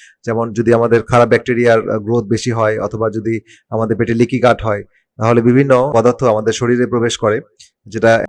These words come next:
ফুড পার্টিকেল হতে পারে, বিভিন্ন ভাইরাস ব্যাকটেরিয়া হতে পারে, হ্যাঁ, বিভিন্ন, আহ, কেমিক্যাল হতে পারে, যেগুলো আমাদের শরীরে ব্লাডে এসে অটোইমিউন ট্রিগার তৈরি করে এবং জয়েন্টে আক-,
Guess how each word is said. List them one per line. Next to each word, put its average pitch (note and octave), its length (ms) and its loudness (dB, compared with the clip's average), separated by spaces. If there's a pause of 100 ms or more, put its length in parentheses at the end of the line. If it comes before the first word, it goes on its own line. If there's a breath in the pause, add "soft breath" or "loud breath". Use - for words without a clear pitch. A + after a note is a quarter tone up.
ফুড B2+ 160 0
পার্টিকেল A#2 380 0
হতে A2+ 140 -4
পারে, A2 260 0
বিভিন্ন A2 260 -6
ভাইরাস G#2+ 340 2
ব্যাকটেরিয়া A2 380 -2
হতে G#2+ 160 -6
পারে, G#2 260 -4 (380 soft breath)
হ্যাঁ, C3+ 140 -6
বিভিন্ন, A#2 280 -4 (100)
আহ, G#2+ 280 -4
কেমিক্যাল A#2 400 0
হতে A2 180 -2
পারে, F#2+ 240 0
যেগুলো G#2+ 240 -6
আমাদের A2 260 -6
শরীরে A2+ 400 -6
ব্লাডে G#2+ 320 0
এসে D3 200 -6 (120)
অটোইমিউন A#2 600 -10
ট্রিগার B2 340 2
তৈরি A#2+ 180 0
করে B2+ 240 -2
এবং G#2+ 280 -8
জয়েন্টে A#2 380 2
আক-, A2 200 0